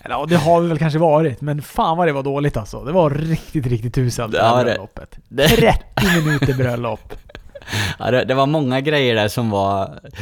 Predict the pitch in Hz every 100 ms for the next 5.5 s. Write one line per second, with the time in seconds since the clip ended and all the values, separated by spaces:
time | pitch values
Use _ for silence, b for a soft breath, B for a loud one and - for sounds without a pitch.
0 | - 147 170 131 170 160 156 165 160 170
1 | 160 139 123 - - 147 170 147 131 143
2 | 160 170 147 135 B B B 143 156 175
3 | 139 170 160 120 113 151 160 139 127 120
4 | 113 - - - 175 180 - _ - 220
5 | 135 - 123 135 135